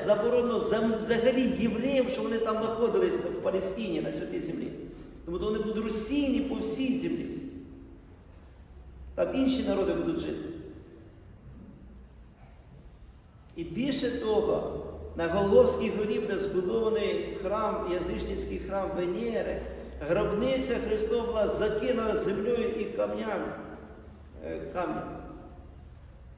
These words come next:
І от коли через двісті років, виходить, в триста двадцять шостому році цариця Олена прийшла шукати, там занепад, мало тих свідків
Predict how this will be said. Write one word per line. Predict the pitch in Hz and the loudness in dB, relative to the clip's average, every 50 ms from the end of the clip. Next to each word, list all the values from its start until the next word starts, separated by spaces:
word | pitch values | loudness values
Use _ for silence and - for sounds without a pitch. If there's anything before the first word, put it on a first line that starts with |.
| - - - - - - - - - - | -20 -20 -20 -20 -20 -20 -20 -20 -14 -12
І | - | -10
от | - - | -10 -8
коли | - 175 185 208 214 214 - - - - - - - - - - - - - - | -6 -4 0 4 4 4 4 4 2 0 -2 -4 -6 -8 -10 -12 -12 -12 -10 -6
через | 165 170 170 170 170 - - - - - - - | -4 -4 -2 0 -2 -2 -2 -6 -10 -12 -10 -8
двісті | 165 185 233 247 - - - 190 | -4 -2 0 0 0 -2 0 0
років, | 175 180 175 - 175 165 - | 2 2 0 0 -2 -4 -4
виходить, | - 156 - - - 98 101 98 95 87 - - - - - - - - - - - | -4 -4 -4 -6 -4 -4 -4 -4 -4 -6 -6 -8 -8 -10 -10 -12 -12 -14 -14 -14 -8
в | - | -4
триста | 175 190 175 - - 85 | -2 -2 -2 -2 -4 -4
двадцять | 85 87 - - - | -4 -4 -4 -4 -6
шостому | - - - - 90 175 190 214 | -6 -8 -6 -6 -6 -4 -2 0
році | 214 - - - - - | 0 0 -2 -4 -4 -4
цариця | 175 180 - - 175 156 | -6 -6 -4 -4 -4 -4
Олена | 165 170 175 190 185 165 | -4 -2 -2 -2 -4 -4
прийшла | 160 165 165 170 - - 160 156 | -4 -6 -6 -8 -8 -8 -8 -8
шукати, | 160 - - - 170 190 220 220 - 185 - - - - - - - - - - - - - - | -8 -8 -8 -8 -6 -6 -6 -8 -8 -10 -12 -12 -14 -16 -18 -18 -18 -20 -20 -20 -20 -20 -16 -12
там | - - - - - - - - - - - - - - - - - - - - - - - - - | -12 -12 -10 -12 -16 -16 -18 -18 -20 -20 -20 -20 -20 -20 -20 -20 -20 -20 -20 -20 -20 -20 -20 -18 -14
занепад, | - 151 156 - 220 233 226 226 240 233 - - - - - - - - - - - - - - - - - - - - - - - - - - - - - - | -10 -10 -8 -6 -6 -6 -6 -6 -8 -8 -10 -10 -12 -14 -16 -18 -18 -18 -20 -20 -20 -20 -20 -20 -20 -20 -20 -20 -20 -20 -20 -20 -20 -20 -20 -20 -20 -18 -10 -6
мало | 190 196 208 208 214 208 | -2 0 2 2 2 0
тих | - 220 202 - | 0 0 -2 -2
свідків | - 202 220 247 - - - - 95 - | -2 -4 -4 -6 -6 -6 -6 -4 -4 -4